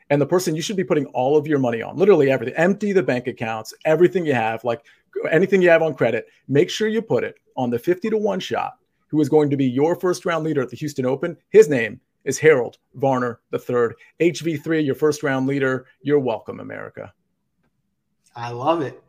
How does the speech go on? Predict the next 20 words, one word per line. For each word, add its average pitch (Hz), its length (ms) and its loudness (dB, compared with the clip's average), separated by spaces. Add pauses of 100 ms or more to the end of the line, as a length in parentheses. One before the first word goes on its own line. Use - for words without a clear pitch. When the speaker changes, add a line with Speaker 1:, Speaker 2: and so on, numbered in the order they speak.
(100)
Speaker 2:
I 131 120 -4
love 135 360 -4
it. 117 160 -12 (440)
Uh, 139 440 2
well, 226 180 6
that's 269 200 2
it 285 140 -2
for 226 120 0
me. 214 200 0
I 185 120 2
mean, 175 140 2
I'm 165 420 0 (240)
fully 175 360 0
plan 160 260 -2
on 147 120 -6
emptying 151 420 -4
my 135 180 -4
entire 131 320 -6
bank 127 220 -10
account 123 440 -10